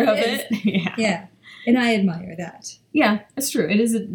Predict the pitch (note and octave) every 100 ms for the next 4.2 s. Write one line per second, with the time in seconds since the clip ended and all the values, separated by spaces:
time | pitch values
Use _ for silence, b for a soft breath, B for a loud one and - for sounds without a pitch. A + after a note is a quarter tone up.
0 | - _ - F#3 F3+ D#3+ - F3 E3 E3
1 | D#3+ - D#3+ D#3 - - D#3 C#3+ C#3+ D3
2 | D#3 D3+ - F#3+ _ _ - E3 - -
3 | - - _ _ _ _ _ _ E3+ D#3
4 | D#3